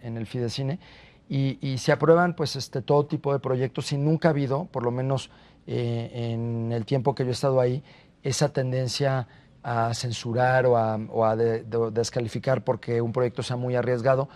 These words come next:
sino más bien tratan de, de también ver que el proyecto tenga una, eh, propuesta, eh, seria, tanto de producción como un guión bien trabajado, etcétera.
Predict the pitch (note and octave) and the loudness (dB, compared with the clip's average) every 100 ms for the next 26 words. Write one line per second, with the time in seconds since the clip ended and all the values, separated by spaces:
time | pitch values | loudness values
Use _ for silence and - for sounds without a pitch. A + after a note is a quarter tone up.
0 | - - - B2 B2 C3 C3+ C3+ C3+ - | -20 -14 -8 -4 -2 0 0 2 0 -4
1 | - _ - C3 B2 C3+ B2+ B2 B2 A#2+ | -18 _ -2 0 2 0 0 -2 -2 -6
2 | A2+ A#2+ C3 C3 B2+ B2 - A#2 A#2 A2+ | -2 -2 -2 2 4 4 0 -4 -2 -2
3 | A#2 - B2+ - C3+ C3 B2+ B2+ B2 B2+ | -2 -2 -4 -2 -2 0 0 -2 -2 -2
4 | B2 A2+ - _ - A#2 A#2 - A#2+ - | -2 -6 -18 _ -10 -6 -4 -2 -4 2
5 | C3 - - B2+ B2 B2 A2 - - - | 0 2 0 2 2 0 -4 -14 -20 -8
6 | A#2 A2+ A2 G#2+ A2 - D3 C3+ C3 B2+ | -4 -2 -2 -2 -4 -2 0 2 2 2
7 | A#2+ G#2+ A#2 A2 A#2 A2 - C3+ C3 G#2+ | 0 -2 -2 0 -2 -2 -2 -2 -2 -2
8 | A#2+ B2 A2+ A#2+ B2+ B2+ A#2+ A#2+ B2 A2+ | -2 -2 -4 -2 -2 0 -2 0 0 0
9 | G#2+ B2+ B2 A#2+ C3 - C3 | 0 0 0 0 -2 -2 -4